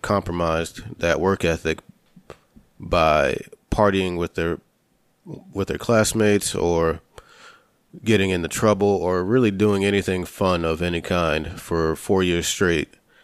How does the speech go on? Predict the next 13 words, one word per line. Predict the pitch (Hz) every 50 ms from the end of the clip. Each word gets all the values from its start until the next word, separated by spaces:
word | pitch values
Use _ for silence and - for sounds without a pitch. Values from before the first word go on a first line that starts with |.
| _ _
And, | - - 82 82 85 82 85 85 80 87
um, | 85 80 80 80 82 82 80 80 85 - _ _ _ _ _ _ _ _ _ _ _ _ _ _ _ _ _ - - -
as | 90 95 98 92
they're | 98 95 92
about | 87 82 90 87 85 - -
to | -
graduate, | - 107 113 113 101 92 90 87 85 78 - - - _ _ _ _ _ _ _ _ _ _ _ _ _ _ _ _ _ _ _ _ _ _ - - - _ _ _ _ _ _ _ _ _ -
they're | 110 117 117
sort | - - 165 160 151
of | 131
seen | - - 147 143 143 131
as, | 123 113 107 98 92 98
um, | 101 98 98 95 92 90 87 87 85 85 82 85 82